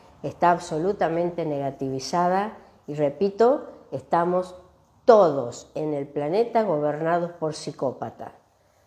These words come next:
porque empezamos, posiblemente muchos sin darse cuenta, una guerra entre la luz y la oscuridad,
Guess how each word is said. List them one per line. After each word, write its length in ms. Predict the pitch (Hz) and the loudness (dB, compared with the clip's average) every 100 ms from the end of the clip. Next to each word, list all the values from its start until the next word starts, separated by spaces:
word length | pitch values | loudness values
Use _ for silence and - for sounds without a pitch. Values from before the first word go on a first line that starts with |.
| _ | _
porque 380 | - 143 143 143 | 0 0 0 -2
empezamos, 1120 | 135 131 180 - 180 190 208 233 277 - - - _ _ _ | -2 -2 -4 0 0 2 2 0 0 -6 -20 -20 _ _ _
posiblemente 800 | 131 - 160 156 147 147 147 151 | -8 -2 0 0 0 -2 -2 -2
muchos 420 | 147 170 170 156 | -2 -4 -4 -6
sin 200 | 165 151 | -4 0
darse 360 | 147 139 147 | 0 -2 -6
cuenta, 720 | 131 160 170 170 214 247 294 - - _ _ 151 | -2 0 0 2 0 0 -2 -14 -20 _ _ -8
una 260 | 143 139 | -4 0
guerra 500 | 147 185 202 247 254 170 | 4 4 4 0 0 -4
entre 360 | 156 151 143 | -8 -6 -8
la 180 | 135 131 | -6 -6
luz 440 | 139 233 339 - - | -2 -2 -2 -10 -8
y 80 | 160 | -4
la 120 | 139 | -4
oscuridad, 640 | - - 135 127 127 110 | -6 -10 -8 -6 -6 -10